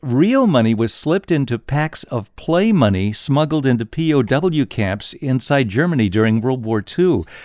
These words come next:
to help Allied soldiers who might escape. These, these games were delivered by the Red Cross and the British intelligence. In addition to the, you know, usual trinkets you had in there, they had a metal file, a compass, and maps printed on silk. Silk because it didn't make any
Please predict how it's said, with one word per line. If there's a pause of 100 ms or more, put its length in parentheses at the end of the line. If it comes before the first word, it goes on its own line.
(140)
to
help
Allied
soldiers
who
might
escape.
These,
these
games
were
delivered
by
the
Red
Cross
and
the (100)
British
intelligence. (240)
In
addition
to
the, (180)
you
know,
usual
trinkets
you
had
in
there,
they
had
a
metal
file,
a
compass,
and
maps
printed
on
silk.
Silk
because
it
didn't
make
any